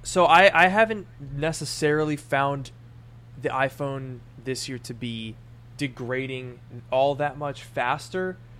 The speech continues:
I know some people posted videos or, or stuff on, on Twitter saying, you know, it was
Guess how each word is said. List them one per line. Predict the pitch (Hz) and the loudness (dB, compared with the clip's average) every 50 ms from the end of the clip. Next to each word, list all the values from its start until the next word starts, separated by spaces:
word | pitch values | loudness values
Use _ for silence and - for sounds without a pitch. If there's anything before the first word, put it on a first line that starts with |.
| - - - - | -20 -18 -6 -4
I | 139 139 | -2 0
know | 147 143 | 0 -2
some | 123 - 165 160 165 | 0 -2 -2 -2 -2
people | 156 175 175 170 156 | -2 -4 -4 -4 -6
posted | - - - 143 143 139 - - 139 131 120 | -6 -6 -4 -4 -4 -4 -6 -8 -10 -10 -8
videos | 117 131 123 127 127 123 123 123 120 - - 123 | -8 -6 -6 -4 -4 -4 -4 -4 -8 -12 -12 -12
or, | 123 113 110 107 - | -10 -10 -10 -12 -14
or | 110 113 107 107 - - | -14 -16 -16 -16 -18 -20
stuff | - - - - 139 131 - | -18 -14 -6 -6 -6 -4 -4
on, | 123 117 110 113 | -8 -8 -8 -10
on | 117 117 113 | -14 -14 -14
Twitter | 113 - 135 123 117 | -12 -10 -10 -8 -8
saying, | 117 - - 120 110 107 107 117 - - - - - - - - - - | -10 -10 -12 -12 -12 -12 -16 -18 -20 -20 -20 -20 -20 -20 -20 -20 -18 -14
you | - | -10
know, | 120 107 104 | -8 -8 -6
it | 101 113 120 | -4 -4 -4
was | 120 127 120 - - - | -4 -4 -6 -8 -12 -16